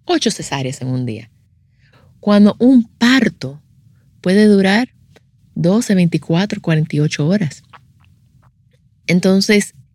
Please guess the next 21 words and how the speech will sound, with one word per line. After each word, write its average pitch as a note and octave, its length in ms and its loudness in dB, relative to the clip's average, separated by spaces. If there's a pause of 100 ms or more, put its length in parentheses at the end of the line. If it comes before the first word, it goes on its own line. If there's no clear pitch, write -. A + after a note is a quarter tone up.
(340)
y G#3+ 400 2
al F#3+ 160 0
médico G#3 380 2
le F3 120 0
pagan F#3 360 -2
lo F3+ 100 0
mismo G3 440 0 (680)
por F3+ 120 -2
atender E3 340 0
un G#3 120 2
parto G#3 380 -4 (100)
o F#3+ 100 -6
por F3 160 -4
hacer D#3 240 -6
una D3+ 140 -2
cesárea. F#3+ 460 -6
Lo F#3 100 2
que G3+ 100 -2
pasa E3 220 -4
es - 80 -8
que - 140 -18